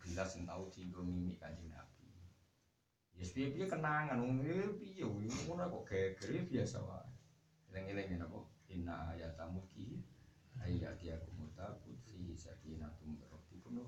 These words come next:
wa baqiyatum mimma taraka alu Musa wa alu Harun. Dadi nyimpen sisa-sisa kenangan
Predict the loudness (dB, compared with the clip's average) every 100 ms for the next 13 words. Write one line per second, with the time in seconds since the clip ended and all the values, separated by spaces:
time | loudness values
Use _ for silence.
0 | -4 -2 -2 -2 -4 -4 -2 0 0 0
1 | -2 2 2 2 0 -2 -2 -4 -4 -4
2 | -2 0 -2 -4 -12 -10 -4 -4 -2 -4
3 | -6 -6 -4 -4 -4 -4 -4 -4 -6 -4
4 | -4 -4 -6 -6 -4 -4 -2 -2 -4 -8
5 | -10 -12 -10 -10 -10 -8 -6 -6 -6 -4
6 | -2 -2 -4 -8 -8 -2 0 2 0 -6
7 | -4 0 0 0 -6 -6 -4 -4 -4